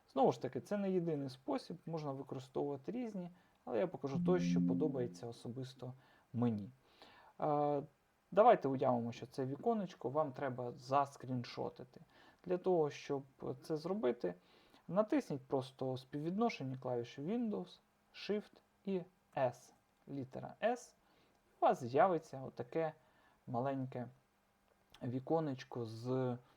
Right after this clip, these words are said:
різними режимами роботи. Можна виділити якусь, е, довільну частину, можна, е, вікно якесь заскріншотити. Ну, в даному випадку я би обрав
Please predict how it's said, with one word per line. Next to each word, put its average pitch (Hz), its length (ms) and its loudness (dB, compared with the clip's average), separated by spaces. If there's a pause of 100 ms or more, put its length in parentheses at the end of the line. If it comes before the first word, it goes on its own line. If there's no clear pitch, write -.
(380)
різними 127 880 0
режимами 127 640 2
роботи. 180 460 4
Можна 120 320 -6
виділити 127 800 -8 (460)
якусь, - 720 -10
е, - 20 -16 (1400)
довільну 170 540 0
частину, 139 560 -4
можна, 120 580 -4 (500)
е, - 40 -6 (440)
вікно 135 420 0
якесь 156 360 -2
заскріншотити. 131 840 -8
Ну, 180 260 -4 (260)
в - 360 -14
даному 131 420 4
випадку 127 600 -6 (380)
я 127 140 4
би 135 120 0
обрав 143 380 4